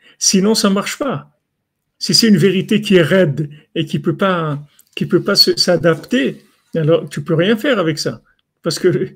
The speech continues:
si tu, tu donnes à une vé-, à quelqu'un une vérité qui, qui est au-dessus de, de son niveau, ça y est.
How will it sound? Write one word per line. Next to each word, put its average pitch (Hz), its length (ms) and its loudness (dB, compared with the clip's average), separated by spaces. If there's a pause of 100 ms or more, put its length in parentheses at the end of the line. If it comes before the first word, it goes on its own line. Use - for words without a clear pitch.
(240)
si - 220 -8
tu, - 220 -14
tu 190 180 -2
donnes 196 200 0
à 196 40 -2
une 175 120 -2
vé-, 175 280 -2
à 170 140 -4
quelqu'un 175 340 -4
une 160 140 -2
vérité 156 440 -2
qui, - 220 -12
qui - 120 -6
est - 20 0
au-dessus 156 420 0
de, 143 240 -2
de 135 140 -6
son 151 240 -2
niveau, 151 340 -2
ça 320 140 -6
y 349 80 0
est. 320 160 -8